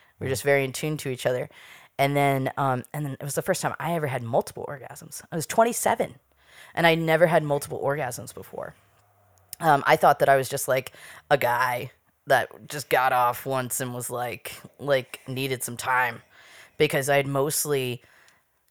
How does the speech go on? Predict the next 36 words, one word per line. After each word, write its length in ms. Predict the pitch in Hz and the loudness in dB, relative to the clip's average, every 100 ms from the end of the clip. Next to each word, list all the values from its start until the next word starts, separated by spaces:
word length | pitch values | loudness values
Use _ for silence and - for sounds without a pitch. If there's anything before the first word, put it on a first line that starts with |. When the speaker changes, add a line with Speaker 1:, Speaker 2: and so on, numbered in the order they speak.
| _ _ - | _ _ -2
Speaker 1:
um, 540 | 139 127 123 120 123 - | 0 0 -2 -6 -8 -2
didn't 320 | 143 151 - | -2 -2 -4
know 200 | 131 135 | -2 -2
how 240 | 131 135 | 0 2
to 420 | 127 123 120 120 120 _ _ - _ _ - | 2 4 4 2 -6 _ _ -20 _ _ -2
have 240 | - 135 | 4 4
an 60 | 127 | 4
orgasm 480 | 127 127 123 120 117 | 2 4 2 0 -6
internally. 540 | - 123 156 95 - _ _ _ - | -4 -2 -2 -6 -14 _ _ _ -6
I 60 | |
mostly 440 | 131 131 123 131 127 | 0 2 2 -2 0
Speaker 2:
Mm. 40 | |
Speaker 1:
had 420 | 120 120 120 117 - - | 4 4 4 0 -8 -6
orgasm 460 | 123 120 117 123 | -4 -4 -6 -6
externally. 580 | 120 - 85 71 78 170 _ - | -10 -10 -12 -12 -14 -16 _ -16
Speaker 2:
Mm. 320 | 107 98 98 135 | -14 -12 -6 0
Speaker 1:
Um, 380 | 131 123 120 - - | 2 2 -2 -6 -2
and, 500 | 135 131 123 123 - _ - | 0 2 0 -4 -8 _ -12
and 180 | 131 127 | -8 -4
then 140 | 120 | 0
all 120 | 120 | 2
of 60 | 127 | 2
a 60 | |
sudden, 380 | 117 120 120 120 | 0 0 0 -2
this 200 | 123 - | -6 -4
woman 400 | 139 131 117 123 - _ _ _ _ _ _ _ - | -2 0 -2 -6 -12 _ _ _ _ _ _ _ -10
comes 200 | 131 123 | -2 2
out 120 | 120 | 2
of 80 | 120 | 2
nowhere, 460 | 123 127 117 120 - | 0 0 0 -2 -6
and 300 | 120 117 120 - _ | -8 -8 -8 -12 _
I'm 220 | 110 120 117 | -4 -2 -4
like, 200 | 113 - | -8 -12
"What 220 | 117 - - | -16 -14 -10
is 120 | - | -8
happening?" 460 | - - - - | -8 -6 -6 -6